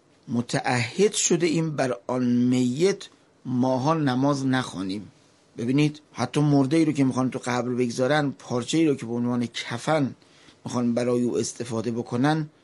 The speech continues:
این پارچه هم نباید از اجناس خارجی باشه. باید از اجناسی که در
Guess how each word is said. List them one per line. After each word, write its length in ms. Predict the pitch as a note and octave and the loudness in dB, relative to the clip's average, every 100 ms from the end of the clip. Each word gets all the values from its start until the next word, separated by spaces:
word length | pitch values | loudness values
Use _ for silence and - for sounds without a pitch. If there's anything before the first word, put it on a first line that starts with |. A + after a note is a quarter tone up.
| _ - _ _ - | _ -20 _ _ -4
این 200 | F3 G3+ | -2 -2
پارچه 420 | - D#3 D3+ F#3 | 0 0 2 2
هم 200 | F#3 F#3+ | 2 2
نباید 420 | F3+ C#3 B2+ A#2+ | 0 2 0 0
از 260 | - A#2 - | -2 -4 -6
اجناس 520 | B2 A2+ A#2 A#2+ A#2 - | -6 -4 -2 -2 -2 -6
خارجی 520 | - A2+ A2 G#2+ A#2 | -4 -4 -4 -4 -4
باشه. 420 | G#2+ G#2 A2 G#2 _ _ _ - | -4 -4 -6 -10 _ _ _ -2
باید 300 | B2 C#3 - | 0 0 -2
از 180 | C3 A#2+ - - | -4 -4 -6 -4
اجناسی 520 | A#2+ A#2+ D3+ C#3+ A2 | -2 0 0 0 -2
که 100 | A#2+ | -2
در 160 | B2 | -2